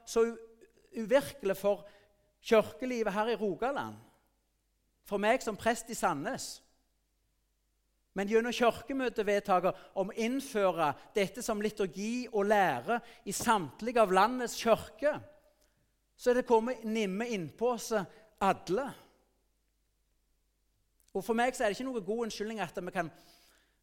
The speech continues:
at presten kan gå ut av kirken når liturgien skal brukes, eller en kan si, «Ja, men vi er ikke for det», men en biter det i seg. Ville jeg som far godtoge i min trusopplæring i heimen,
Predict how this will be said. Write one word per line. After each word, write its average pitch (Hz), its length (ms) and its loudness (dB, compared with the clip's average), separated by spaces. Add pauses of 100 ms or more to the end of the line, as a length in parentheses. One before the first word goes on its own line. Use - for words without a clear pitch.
at 160 120 -10 (200)
presten 208 440 0
kan 180 240 -4
gå 185 160 0
ut 202 280 0
av 185 120 0
kirken 196 480 -2
når 170 180 -2
liturgien 175 460 -6
skal 180 200 -8
brukes, 170 580 -2
eller 170 200 -2
en 170 100 -10
kan 165 200 -6 (200)
si, 175 240 -2
«Ja, 165 120 2
men 156 240 -6 (840)
vi 156 80 -2
er 147 60 0
ikke - 180 -4
for 185 260 2
det», 190 140 0
men 151 220 -4 (300)
en 139 120 -10
biter 165 340 -6
det 196 140 -4
i 254 40 -6
seg. 117 340 -10 (1000)
Ville 220 200 6
jeg 254 200 6
som 233 180 0
far 226 300 6
godtoge 220 680 -2 (760)
i 208 80 -2
min 226 240 0
trusopplæring 202 800 2
i 185 80 0
heimen, 196 480 0